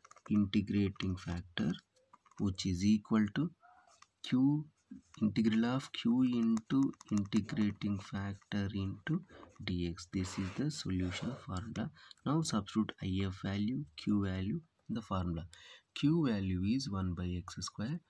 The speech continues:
I F value is x square. If we substitute here, that is equal to y into I F, that is x square is equal to integral of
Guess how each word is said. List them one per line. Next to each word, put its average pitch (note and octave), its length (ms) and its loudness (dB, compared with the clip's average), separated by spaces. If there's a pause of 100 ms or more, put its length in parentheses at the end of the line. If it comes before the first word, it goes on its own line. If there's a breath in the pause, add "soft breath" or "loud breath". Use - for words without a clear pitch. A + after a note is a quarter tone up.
(360 soft breath)
I A#2 240 4
F C3+ 160 0
value F#2+ 320 0
is C3 160 2
x F#2 220 -2 (100)
square. F2 240 -8 (100)
If G2 140 -12
we G2 80 -4
substitute F#2+ 440 -6
here, C3+ 160 -2 (520 soft breath)
that G#2 280 0
is F#2 200 -2
equal F2+ 400 -4 (100)
to D#3+ 120 -6 (420 soft breath)
y A#2 400 -2 (360)
into G2 540 -4 (840)
I G#2+ 280 4
F, F#2+ 300 -8
that G2 240 -4
is D#3 220 -2 (240)
x F#2 380 -6
square F#2+ 480 -6 (260)
is F#2+ 180 -8
equal F#2+ 520 -6
to A2+ 120 -2
integral F#2 480 -4
of G#2 240 -8